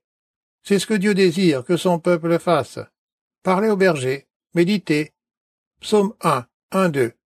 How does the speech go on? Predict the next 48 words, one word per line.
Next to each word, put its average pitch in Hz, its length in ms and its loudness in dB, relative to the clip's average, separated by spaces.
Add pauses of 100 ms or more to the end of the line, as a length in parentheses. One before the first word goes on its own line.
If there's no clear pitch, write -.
(500)
Heureux 202 240 2
l'homme 165 320 0 (300)
qui 185 120 0
ne 185 80 0
marche 185 300 0
pas 165 300 0
selon 170 260 0
le 170 100 2
conseil 175 460 0
des 170 120 0
méchants, 156 500 -6 (400)
qui 190 120 -4
ne 190 100 2
s'arrête 190 440 2
pas 175 300 0
sur 180 160 -4
la 175 100 2
voie 170 180 2
des 170 120 0
pécheurs, 156 640 -2 (340)
et 165 80 0
qui 202 160 0
ne 190 80 4
s'assied 170 380 0
pas 202 240 0
en 180 80 0
compagnie 170 500 0
des 175 80 4
moqueurs, 175 640 -2 (520)
mais 180 120 0
qui 180 160 0
trouve 214 340 -2
son 180 220 -2
plaisir 165 520 0
dans 160 120 -2
la 165 120 4
loi 170 220 2
de 165 80 2
l'Éternel, 156 720 -2 (320)
et 175 200 2
qui 180 260 -2
fait 160 240 0
quoi ? 156 420 -2 (480)
La 180 140 2
médite 185 440 2
jour 170 200 2
et 175 80 2
nuit. 185 280 -2